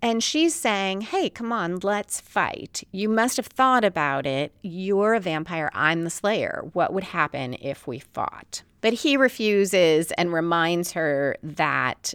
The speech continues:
she has somewhere else to be. We then get to the third major plot point,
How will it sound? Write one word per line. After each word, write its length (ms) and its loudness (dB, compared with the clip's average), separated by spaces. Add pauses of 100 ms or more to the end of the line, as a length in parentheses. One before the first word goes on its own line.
she 380 0
has 280 2
somewhere 340 -2
else 300 -4
to 140 -14
be. 440 -12 (260)
We 160 4
then 340 2
get 360 0
to 600 -2
the 120 -8
third 500 0
major 380 -4
plot 400 -6
point, 540 -12